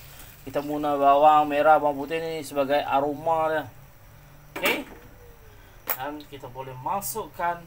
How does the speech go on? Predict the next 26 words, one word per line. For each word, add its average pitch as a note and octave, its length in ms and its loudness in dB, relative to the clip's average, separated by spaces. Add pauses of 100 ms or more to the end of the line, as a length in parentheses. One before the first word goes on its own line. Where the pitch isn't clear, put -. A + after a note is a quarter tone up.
(140)
umbut D#3 320 -14
sawit D3 480 -10
kita. C3 160 -14 (480)
Ha. G#2+ 160 -12 (1040)
Okey, D#3 320 -10
kalau F#3+ 240 6
nak G#3+ 160 2
masukkan G#3 320 2
cili A3+ 320 -4
boleh. G3+ 400 2 (480)
Tak C#3+ 160 2
ada D#3+ 80 4
masalah D#3+ 480 4
dalam C#3 240 2
masakan C3 560 -2
ni. - 20 -14 (960)
Ha. A2 560 -4 (2000)
Nak B2+ 240 -4
pedas F#3 400 4
boleh D#3+ 160 6
masukkan C#3 400 -2
cili, C3+ 320 -2
ya, G#3 160 6
kawan-kawan. F3 480 2 (320)
Jangan D3 480 0
malu. C#3 320 0